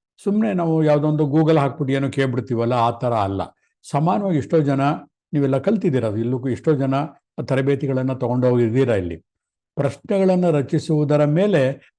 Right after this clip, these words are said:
ನಿಮ್ಗೆ ಉತ್ತರ ಮತ್ತು ಪರಿಹಾರಗಳು ಸಿಗುತ್ತೆ. ಅದೇ ಒಂದು ನ್ಯಾಕ್ ಇದರಲ್ಲಿ, ಅದ್ಬಿಟ್ಟು ಬೇರೆ ಏನೂ ಇಲ್ಲ ಇದರಲ್ಲಿ. ಎಷ್ಟೋ ಸತಿ ಏನಾಗುತ್ತೆ, ನಮ್ಗೆ ಮಾಡರ್ನ್ ಸ್ಟೈಲಲ್ಲಿ ಈ Google, Google ಅಸಿಸ್ಟೆನ್ಸ್ ಇವೆಲ್ಲ ಅಬ್ಸರ್ವ್ ಆಗ್ಬಿಟ್ಟು ತಕ್ಷಣನೇ ಹಾಕ್ಬಿಟ್ರೆ ನಮ್ಗೆ ತಕ್ಷಣ ರಿಸಲ್ಟ್ ಬಂದ್ಬಿಡ್ಬೇಕು.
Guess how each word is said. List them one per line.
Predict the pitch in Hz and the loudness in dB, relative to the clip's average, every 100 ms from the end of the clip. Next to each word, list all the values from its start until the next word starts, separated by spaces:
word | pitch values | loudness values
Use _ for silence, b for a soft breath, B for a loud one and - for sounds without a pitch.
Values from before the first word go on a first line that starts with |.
| - | -4
ನಿಮ್ಗೆ | 143 139 | 0 0
ಉತ್ತರ | 139 139 - 156 151 | 0 -2 0 2 2
ಮತ್ತು | 147 117 | 0 -4
ಪರಿಹಾರಗಳು | 104 123 117 123 120 117 | -2 -2 0 -2 -2 -4
ಸಿಗುತ್ತೆ. | - 110 107 123 | -4 -6 -2 -2
ಅದೇ | 104 131 185 147 | 0 -2 -4 -4
ಒಂದು | 127 117 | -4 -4
ನ್ಯಾಕ್ | 107 113 107 104 | -4 -4 -6 -8
ಇದರಲ್ಲಿ, | 98 90 80 _ b - | -6 -6 -8 _ b -6
ಅದ್ಬಿಟ್ಟು | 120 123 120 | -4 -4 -4
ಬೇರೆ | 123 113 110 | -2 -2 -2
ಏನೂ | 110 113 107 | -2 -2 -4
ಇಲ್ಲ | 92 90 | -4 -6
ಇದರಲ್ಲಿ. | 85 85 82 - _ _ - | -8 -10 -14 -18 _ _ -8
ಎಷ್ಟೋ | 156 202 | -4 -2
ಸತಿ | 202 175 | 0 2
ಏನಾಗುತ್ತೆ, | 160 156 151 127 147 | 2 2 0 -2 -2
ನಮ್ಗೆ | 127 127 127 127 127 | -2 -2 -2 -2 -2
ಮಾಡರ್ನ್ | 127 135 131 135 143 139 113 | -6 -2 -2 0 0 -2 -4
ಸ್ಟೈಲಲ್ಲಿ | - - 123 120 117 123 - _ _ - | -6 -2 0 0 0 -2 -6 _ _ -6
ಈ | 131 | -4
Google, | 123 127 147 135 131 | -2 0 2 2 0
Google | 131 127 117 127 131 | -2 -2 -2 0 0
ಅಸಿಸ್ಟೆನ್ಸ್ | 104 139 - 139 127 104 | -2 -4 -4 -4 -4 -2
ಇವೆಲ್ಲ | 131 123 | -2 -2
ಅಬ್ಸರ್ವ್ | 104 104 131 | -2 -2 0
ಆಗ್ಬಿಟ್ಟು | 117 113 110 104 135 110 - b _ | 0 -2 -4 -4 -2 -4 -10 b _
ತಕ್ಷಣನೇ | 160 170 196 180 156 | -6 -2 -2 0 0
ಹಾಕ್ಬಿಟ್ರೆ | 151 160 170 180 | -2 0 0 0
ನಮ್ಗೆ | 175 156 | 0 -2
ತಕ್ಷಣ | 127 131 - 156 | -4 -8 -4 -2
ರಿಸಲ್ಟ್ | 135 127 131 | -2 -2 -2
ಬಂದ್ಬಿಡ್ಬೇಕು. | 117 113 110 95 90 - | -2 -4 -4 -4 -6 -8